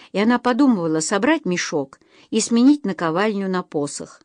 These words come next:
Элен как раз размышляла об этом, когда в мастерскую вошел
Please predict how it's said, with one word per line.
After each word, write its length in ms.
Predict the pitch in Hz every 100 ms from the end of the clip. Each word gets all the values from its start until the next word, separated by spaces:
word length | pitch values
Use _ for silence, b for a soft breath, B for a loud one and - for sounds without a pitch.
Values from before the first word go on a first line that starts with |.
| _ B B B -
Элен 260 | 202 247
как 200 | 240 240
раз 240 | 247 247 233
размышляла 880 | 220 240 220 262 - 269 190 147
об 140 | 147 147
этом, 320 | 135 - - b b b
когда 300 | - 196 190
в 40 | 180
мастерскую 720 | 190 - 196 - - 285 220
вошел 480 | 180 175 - 220 226